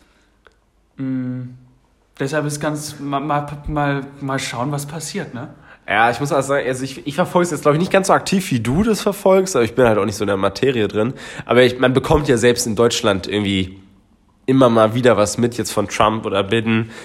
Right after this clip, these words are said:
Speaker 2: Äh, also ich bin ja,
Speaker 1: Biden.
Speaker 2: ach, ba-, ach, fuck, Digga, Biden, ja, Biden. Äh, und, ähm, ehrlich gesagt, ist meine größte Informationsquelle,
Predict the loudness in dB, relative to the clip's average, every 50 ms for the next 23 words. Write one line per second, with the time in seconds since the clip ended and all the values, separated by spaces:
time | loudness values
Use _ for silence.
0 | -18 -20 -12 -2 2 4 6 6 6 4 4 2 2 2 2 2 4 4 4 6
1 | 4 2 0 -6 -12 -12 -14 -8 -6 -6 -6 -4 -4 -4 -4 -4 -4 -6 -8 -6
2 | -6 -6 -6 -6 -8 -8 -6 -4 -4 -4 -6 -6 -2 2 4 4 4 4 2 0
3 | -4 -6 -4 -4 -6 -6 -8 -14 -18 -20 -20 -20 -18 -10 -8 -6 -6 -6 -8 -12
4 | -16 -20 -20 _ _ _ -20 _ -2 2 4 4 6 6 4 4 2 2 2 4
5 | 4 4 4 2 0 -6 -10 -10 -12 -6 2 4 6 6 6 6 4 2 0 0
6 | 0 -2 -2 -4 -6 -10 -16 -6 -2 -2 0 2 0 0 0 -2 -6 -6 -6 -2
7 | 2 2 2 2 2 0 -2 -2 -2 -6 -2 -2 -2 -2 0 -2 -2 -2 -4 -4
8 | -2 -2 -2 -2 -4